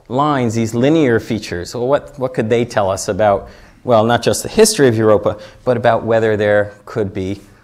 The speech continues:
an ocean beneath? Well, geologists like to map things. So the first thing you do is map these. Whoops. Oh, that wasn't what I thought it was gonna be. That's okay.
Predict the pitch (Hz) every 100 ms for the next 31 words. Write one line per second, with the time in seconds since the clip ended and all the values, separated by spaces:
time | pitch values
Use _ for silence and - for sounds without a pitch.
0 | - 117 143 147 - 131 127 - _ _
1 | - 170 135 98 - - _ _ - 135
2 | 143 131 - 147 151 135 123 131 120 113
3 | 107 113 - 104 117 131 - _ _ -
4 | 107 - 147 - 127 113 110 107 101 -
5 | - 120 107 123 127 120 101 95 - -
6 | - _ _ - 208 - - - _ _
7 | _ - 175 123 95 90 110 117 101 98
8 | 98 92 92 104 101 - 104 131 - -
9 | - 156 - 92 123